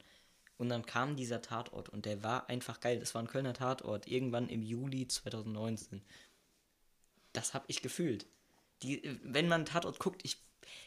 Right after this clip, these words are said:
bin ein unfassbarer Schisser. Ich kann mir keine schlechten, äh, keine Filme mit vielen Jumpscares angucken.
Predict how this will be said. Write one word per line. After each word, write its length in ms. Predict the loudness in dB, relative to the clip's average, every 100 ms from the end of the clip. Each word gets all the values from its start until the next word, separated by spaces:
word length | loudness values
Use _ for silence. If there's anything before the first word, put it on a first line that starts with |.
| 2
bin 280 | 4 6 4
ein 40 |
unfassbarer 600 | 4 4 4 0 2 2
Schisser. 320 | 2 2 2 0
Ich 100 | 0
kann 140 | 2
mir 80 | 2
keine 220 | 2 2
schlechten, 640 | 2 0 0 -2 0 0
äh, 320 | 2 2 4 4
keine 500 | 4 4 4 2 0 -4 -8 -8 -16 _ _ _ _ _ -4
Filme 340 | 0 2 4
mit 280 | 2 0 -6
vielen 280 | 0 0 6
Jumpscares 500 | 6 4 2 0 0
angucken. 520 | -2 -4 -6 -6